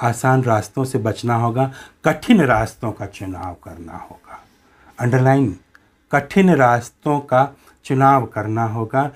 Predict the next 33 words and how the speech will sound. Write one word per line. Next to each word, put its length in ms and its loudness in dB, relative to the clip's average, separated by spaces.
बिना 380 4
कठिन 460 -2
रास्ते 560 0
पर 240 -4
चले 560 -2
आप 200 -2
महत्वपूर्ण 640 0
नहीं 360 0
बन 180 -8
सकते, 480 -14
भले 180 2
आप 200 0
किसी 260 0
भी 100 2
क्षेत्र 400 -6
में 140 -4
क्यों 160 -4
न 80 -4
काम 300 -4
करते 340 -10
हों। 180 -10
जब 140 2
आप 220 0
कठिन 320 0
रास्तों 460 -2
पर 180 -10
चलते 420 -8
हैं, 260 -8
तो 240 -4
कठिन 320 0
फैसले 500 -6
लेते 360 -10
हैं, 280 -16